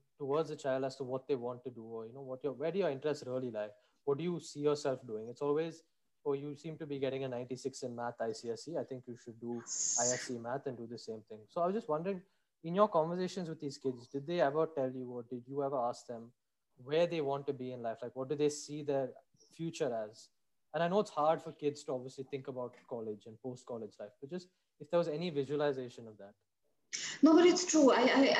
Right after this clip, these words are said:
Speaker 2: I totally agree with you because it's a sense I get even not just from schools, but I get it from families as well, that, you know, you're telling your child that you must come first in class, but do you even understand whether that child has the ability to score that much or not? It's immaterial.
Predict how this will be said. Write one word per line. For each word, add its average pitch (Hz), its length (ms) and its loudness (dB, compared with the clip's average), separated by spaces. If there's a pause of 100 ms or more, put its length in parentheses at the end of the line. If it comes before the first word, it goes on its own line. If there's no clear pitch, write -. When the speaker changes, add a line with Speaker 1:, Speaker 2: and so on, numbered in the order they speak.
Speaker 2:
I - 20 6
totally 330 340 8
agree 220 300 10
with 247 160 12
you 277 100 10
because 269 280 10
it's 269 200 10
a 277 60 8
sense 247 380 8
I 247 100 8
get 220 260 8
even 240 300 10
not 226 200 8
just - 180 2
from 262 140 12
schools, - 480 8
but 277 140 8
I 269 60 10
get 262 160 10
it 311 80 8
from 320 160 10
families 311 520 10
as 170 180 2
well, 151 180 6
that, 180 220 6
you 208 80 12
know, 180 300 10 (300)
you're 269 180 10
telling 254 280 12
your 240 160 12
child 208 360 8
that 208 140 10
you 214 100 10
must 214 280 10
come 196 160 8
first 202 360 8
in 208 100 12
class, 202 340 6
but 233 160 12
do 247 80 10
you 254 220 12
even 233 260 12
understand 233 640 10
whether 220 220 8
that 220 200 4
child 208 340 6
has 208 200 8
the 214 100 10
ability 208 640 8 (300)
to 240 100 8
score 226 500 8
that 226 220 6
much 220 240 8
or 214 100 8
not? 220 320 10
It's 277 160 6
immaterial. 269 760 10